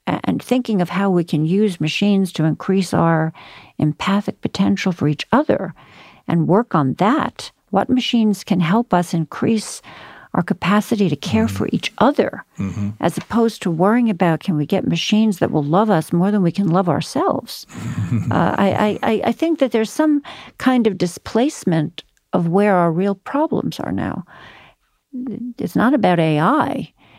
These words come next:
Speaker 1: It's about how we're using A I, and it,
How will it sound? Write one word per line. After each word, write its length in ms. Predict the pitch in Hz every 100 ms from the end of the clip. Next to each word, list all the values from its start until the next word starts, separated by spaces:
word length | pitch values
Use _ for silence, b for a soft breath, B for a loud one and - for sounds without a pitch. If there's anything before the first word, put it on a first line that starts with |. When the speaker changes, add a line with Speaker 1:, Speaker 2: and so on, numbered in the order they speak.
| b
Speaker 1:
It's 180 | - 170
about 320 | 180 170 170 175
how 180 | 175
we're 140 | 156 156
using 460 | 156 190 175 175
A 180 | 160 156
I, 240 | 165 175 170
and 140 | 160 156 -
it, 240 | 214 -